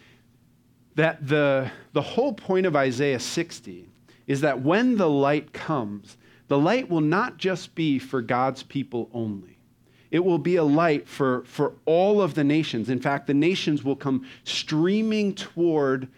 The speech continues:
that light. This is one of the things that, that Isaiah says again and again, that, that truly the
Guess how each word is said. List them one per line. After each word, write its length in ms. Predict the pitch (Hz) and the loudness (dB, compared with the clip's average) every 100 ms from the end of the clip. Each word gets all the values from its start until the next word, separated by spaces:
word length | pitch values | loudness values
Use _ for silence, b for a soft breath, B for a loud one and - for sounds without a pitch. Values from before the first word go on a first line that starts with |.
| b b | b b
that 320 | 127 131 131 | -2 0 0
light. 520 | 135 135 107 - - - _ b b b b b b - | -2 -2 -2 -10 -20 -20 _ b b b b b b -4
This 140 | 147 | -2
is 160 | 156 135 | 0 2
one 180 | 151 156 | 2 2
of 60 | |
the 60 | 143 | 0
things 180 | 156 139 | 0 0
that, 320 | 127 123 - | 0 -2 -2
that 140 | 131 | -2
Isaiah 420 | 127 131 139 175 139 | 0 0 2 2 0
says 300 | - 139 127 | 0 0 0
again 220 | 123 131 | 0 0
and 80 | 120 | 2
again, 280 | 143 175 | 2 2
that, 300 | 135 123 - | 2 -2 -4
that 260 | 139 127 123 _ _ | -2 -2 -4 _ _
truly 540 | - - 262 285 147 131 | -4 0 2 4 2 2
the 280 | 131 131 | 0 -2